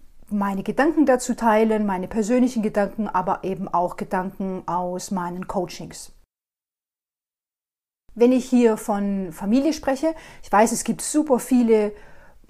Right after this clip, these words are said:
Modelle von Familie und da können wir uns auch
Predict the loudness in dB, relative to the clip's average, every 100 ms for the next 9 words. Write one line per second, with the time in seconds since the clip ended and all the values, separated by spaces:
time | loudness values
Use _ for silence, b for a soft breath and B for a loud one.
0 | -2 2 2 4 4 6 4 4 2 2
1 | 2 6 8 8 6 4 2 0 0 0
2 | 4 4 4 2 0 -2